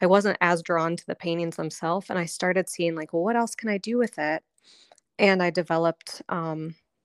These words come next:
this way of making jewelry. And so I call it wearable art. It's Reiki infused. So I can set it for a specific intention for somebody, or if I just go with a general one, I infuse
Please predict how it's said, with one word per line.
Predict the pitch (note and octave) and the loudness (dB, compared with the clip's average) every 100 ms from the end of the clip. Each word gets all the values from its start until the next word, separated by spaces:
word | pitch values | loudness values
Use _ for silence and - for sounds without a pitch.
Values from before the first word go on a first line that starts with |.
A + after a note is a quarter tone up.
| _ _ _ - | _ _ _ -2
this | F#3 - | -2 4
way | F3 | 4
of | F3 | 4
making | F3 D#3+ D#3+ | 2 0 0
jewelry. | G#3 D4 F3 D3+ | 2 2 4 2
And | D#3 | 0
so | - | 0
I | E3+ | 0
call | E3+ A3+ G#3 | 2 2 2
it | - | 2
wearable | E3+ F#3+ G#3 A3 A3+ G#3+ | 0 2 2 2 0 0
art. | D#3+ D#3 D#3+ - - - - - - - | 0 0 -4 -10 -20 -18 -20 -20 -14 -8
It's | F#3+ - | -6 -2
Reiki | F3 F3+ - G3+ | 0 0 2 2
infused. | G3 - E3 D#3 D#3 E3 - - | 2 0 0 2 2 0 -4 -8
So | - E3+ D#3+ D#3+ D#3+ F3+ - - - _ - | -2 0 2 2 0 -2 -10 -20 -20 _ 0
I | F3+ | 0
can | E3+ | -2
set | - E3 | -2 0
it | E3 - | 2 0
for | - E3 D#3+ D#3 | -2 0 2 0
a | - | -2
specific | - F3+ E4+ D#4+ D4 | -6 0 2 4 4
intention | G3+ F#3+ F3 - F3 | 2 2 -2 -2 -4
for | F3 | -4
somebody, | E3 F3 E3 E3 D#3+ D#3 E3 - | -4 -2 0 0 0 0 -2 0
or | F#3 F3 E3+ | 2 4 2
if | E3 | 0
I | F3 | -6
just | D#3+ E3 | -6 -8
go | - E3 | -6 -4
with | E3 | -2
a | D#3+ | -2
general | E3+ E3+ E3+ E3 | 2 2 4 2
one, | D#3+ D#3+ | 0 -2
I | D#3+ | -2
infuse | D#3+ E3 - F3 E3+ - | -4 -4 0 2 2 0